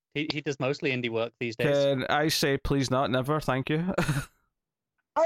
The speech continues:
Speaker 3: I, I would like to see what a Kieran Gillen, like, Damian era Heroes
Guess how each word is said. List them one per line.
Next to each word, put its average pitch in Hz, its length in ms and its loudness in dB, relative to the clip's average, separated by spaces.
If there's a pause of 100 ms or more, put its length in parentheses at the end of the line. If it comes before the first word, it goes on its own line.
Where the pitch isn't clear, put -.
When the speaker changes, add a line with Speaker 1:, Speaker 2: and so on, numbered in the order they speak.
(100)
Speaker 3:
I, 294 240 2 (160)
I 381 80 2
would 370 140 2
like 285 260 2
to 277 100 -2
see 240 260 -4
what 233 140 2
a 202 40 0
Kieran 208 440 0
Gillen, 180 520 0 (100)
like, 160 220 -2 (100)
Damian 170 600 2
era 156 420 2
Heroes 139 540 0